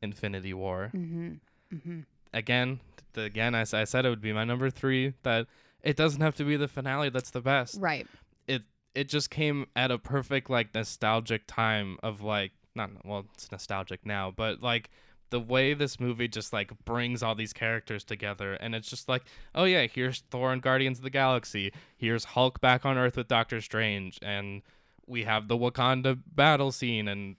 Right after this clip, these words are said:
Speaker 1: here comes Thor's return. Like, it was just every character that interacts with each other, like, it just works so perfectly.
Speaker 2: Can you talk about how you felt at the end of Infinity War?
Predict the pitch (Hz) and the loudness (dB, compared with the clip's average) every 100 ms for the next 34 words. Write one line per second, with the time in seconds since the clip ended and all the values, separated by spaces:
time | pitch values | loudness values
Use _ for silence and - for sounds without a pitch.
0 | _ - 104 123 110 110 - 113 117 - | _ -10 -6 -2 -4 -4 -2 0 0 -2
1 | 117 120 123 110 101 104 117 117 117 - | -6 0 0 0 -2 -2 0 0 0 2
2 | 131 127 - - - - _ 135 151 208 | 2 2 -6 -20 -20 -20 _ 0 2 0
3 | 208 135 135 139 123 117 98 - 117 110 | 2 2 2 0 0 0 0 -2 -2 2
4 | 101 107 - 117 117 - 120 131 127 110 | 2 0 -2 -4 -2 0 2 2 0 0
5 | 107 113 - 120 107 - - _ _ _ | -2 -4 -2 -2 -2 -6 -12 _ _ _
6 | 117 123 143 - - - 123 104 117 - | 0 4 4 2 -2 2 2 2 -4 -4
7 | 98 - 62 127 - - - _ - 214 | -10 -8 -12 -12 -16 -20 -20 _ -4 -2
8 | 214 208 247 277 254 208 190 202 196 190 | 0 0 0 -2 0 2 2 0 0 0
9 | 175 180 175 170 175 165 - 151 139 - | -2 -4 -2 -2 -2 -4 -4 -4 -6 -10
10 | - 190 - - 190 196 202 190 - 196 | -8 -6 -6 -6 -6 -4 -4 -6 -8 -6
11 | 185 196 190 196 98 | -4 -2 -2 -2 -2